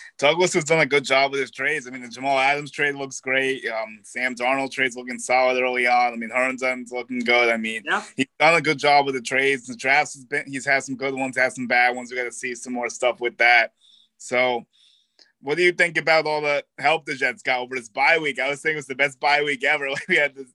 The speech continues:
Speaker 1: we had the Seahawks lose, we had the Panthers lose,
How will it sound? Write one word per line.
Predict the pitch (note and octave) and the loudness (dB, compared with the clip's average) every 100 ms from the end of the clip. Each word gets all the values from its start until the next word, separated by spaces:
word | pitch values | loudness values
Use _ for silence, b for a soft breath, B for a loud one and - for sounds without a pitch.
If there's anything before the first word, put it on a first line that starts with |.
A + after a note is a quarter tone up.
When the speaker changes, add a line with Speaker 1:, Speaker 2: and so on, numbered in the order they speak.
| _ | _
Speaker 1:
we | C#3+ | -6
had | C#3 | -6
the | B2+ | -6
Seahawks | - D3 D#3 D#3 C#3 | -8 -2 -2 -2 -8
lose, | C#3+ D3 C#3 | -10 -8 -4
we | |
had | C3+ | -4
the | B2+ | -2
Panthers | C#3 C3+ C#3 C#3 B2+ | 0 2 0 -2 -6
lose, | C3+ C3+ | 0 0